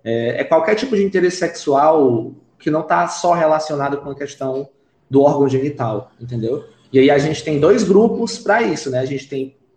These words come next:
perturbações parafílicas, né? Que realmente são adoecimentos, né? E a gente tem um grupo maior de parafilias, que aí entra o fetichismo e várias outras coisas. Geralmente, a perturbação parafílica,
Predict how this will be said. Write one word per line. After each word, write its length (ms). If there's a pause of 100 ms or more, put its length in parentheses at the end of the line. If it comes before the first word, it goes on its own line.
(120)
perturbações 920
parafílicas, 1040 (380)
né? 180
Que 160
realmente 460
são 280
adoecimentos, 1400 (260)
né? 380 (180)
E 100
a 100
gente 260
tem 100
um 120
grupo 320
maior 520
de 120
parafilias, 760
que 140
aí 260
entra 220
o 40
fetichismo 960
e 220
várias 400
outras 240
coisas. 640 (180)
Geralmente, 640
a 60
perturbação 760
parafílica, 840